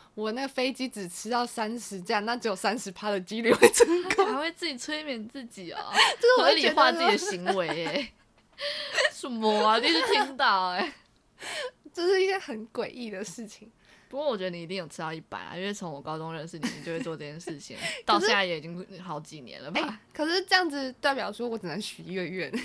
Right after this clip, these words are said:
Speaker 1: <laughs> 就是一百架只能许一个愿。
Speaker 2: 要不然你从现在开始，每次都要认真的计算，<laughs> 你把它记下来。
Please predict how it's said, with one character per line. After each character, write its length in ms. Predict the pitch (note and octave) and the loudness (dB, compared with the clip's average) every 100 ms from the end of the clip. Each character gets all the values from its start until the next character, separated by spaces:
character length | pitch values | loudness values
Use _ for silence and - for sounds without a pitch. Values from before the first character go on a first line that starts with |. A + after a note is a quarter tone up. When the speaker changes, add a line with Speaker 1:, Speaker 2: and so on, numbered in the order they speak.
| C#4+ | -4
Speaker 1:
<laughs> 240 | D4 D4 - | -6 -12 -8
就 120 | F#4 | -2
是 120 | F#4 | -2
一 120 | F4+ | -2
百 180 | E4+ G#3+ | -2 -2
架 180 | G3+ B3 | -2 -4
只 100 | A3+ | -4
能 160 | D#3+ A3+ | -6 -6
许 200 | - F#3 | -6 -8
一 240 | B2 D3 | -10 -12
个 140 | D3 - | -8 -8
愿。 100 | G#3 | -6
Speaker 2:
要 80 | D#4+ | -2
不 80 | |
然 140 | E4 A3 | 0 0
你 60 | |
从 160 | G3+ G3 | -4 -8
现 120 | G#3+ | -6
在 120 | A3+ A3 | -6 -6
开 200 | G#3+ G3 | -6 -8
始， 140 | F#3 | -10
每 160 | E3 - | -14 -14
次 320 | - - F3 | -16 -14 -8
都 80 | E3+ | -6
要 180 | E3+ C#4+ D4 - | -4 -6 -8 -8
认 220 | G3+ E3 | -6 -6
真 120 | D3+ | -8
的 100 | E3 C#3+ | -12 -14
计 260 | - D#3+ | -14 -14
算， 400 | - - D3+ - - | -14 -14 -14 -14 -14
<laughs> 120 | - | -12
你 60 | - | -2
把 140 | G3+ | 0
它 80 | F#3 | 0
记 160 | - F3 | -4 -8
下 300 | - E3 E2 | -8 -8 -10
来。 220 | C#2 - | -12 -14